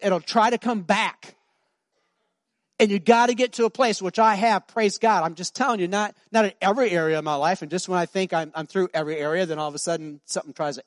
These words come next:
eat. But there's areas that I've had unforgiveness in my heart that I have one hundred percent given to God. Do I, do I remember them? Yes.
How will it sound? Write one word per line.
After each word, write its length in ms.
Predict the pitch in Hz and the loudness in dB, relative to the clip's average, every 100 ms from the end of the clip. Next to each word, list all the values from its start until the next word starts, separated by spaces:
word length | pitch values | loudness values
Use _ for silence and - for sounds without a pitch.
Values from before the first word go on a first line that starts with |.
| 480 440 | 0 0
eat. 100 | - _ _ _ _ _ _ | 0 _ _ _ _ _ _
But 120 | 175 | -2
there's 200 | 185 165 - | -2 -2 2
areas 540 | 220 277 311 339 311 _ - | 4 4 2 -2 -4 _ -4
that 100 | 170 | -2
I've 140 | 156 | 0
had 240 | 214 226 214 | 4 4 2
unforgiveness 600 | 220 254 240 214 247 247 | -2 -2 -2 -2 -2 -4
in 60 | 240 | -2
my 160 | 233 226 | -2 2
heart 260 | 254 254 - - | 0 0 -6 0
that 140 | 185 | 2
I 40 | |
have 180 | 170 156 | 4 0
one 340 | 151 190 277 294 | -4 2 2 4
hundred 240 | 294 269 | 0 0
percent 400 | 220 - 220 196 | -2 0 -2 0
given 260 | 196 202 190 | 0 0 -4
to 120 | 180 | -4
God. 320 | 175 151 117 _ _ _ _ _ _ _ _ _ _ | 0 0 -2 _ _ _ _ _ _ _ _ _ _
Do 220 | 165 240 | 2 6
I, 120 | 220 202 | 6 6
do 180 | 208 | 4
I 80 | 220 | 4
remember 520 | 202 196 208 254 269 | 4 4 2 2 2
them? 320 | 254 277 285 294 | 2 2 0 2
Yes. 480 | 208 175 311 - | 4 4 0 -6